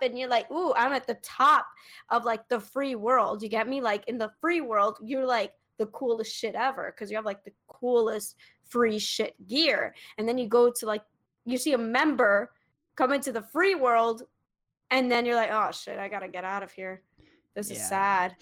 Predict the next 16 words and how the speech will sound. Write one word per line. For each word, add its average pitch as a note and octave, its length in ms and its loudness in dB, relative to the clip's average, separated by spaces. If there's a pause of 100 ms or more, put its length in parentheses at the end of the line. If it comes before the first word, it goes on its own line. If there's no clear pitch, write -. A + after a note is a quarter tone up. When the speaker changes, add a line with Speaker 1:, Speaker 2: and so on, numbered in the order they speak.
(160)
Speaker 1:
Look C#4 160 -2
at G#3 140 -8
them. G#3 180 -2
They A#3 80 0
have, B3+ 80 2
like, B3 140 0
dragon G#3+ 640 0
wings G#3 680 -4
and G3 120 -8 (520)
nice-ass G#3+ 600 -2
red G#3 280 -2
boots B3+ 600 0
and, G3 520 -4 (300)
like, G3+ 560 -2 (360)
a F#3+ 40 -8
friggin' A3 680 0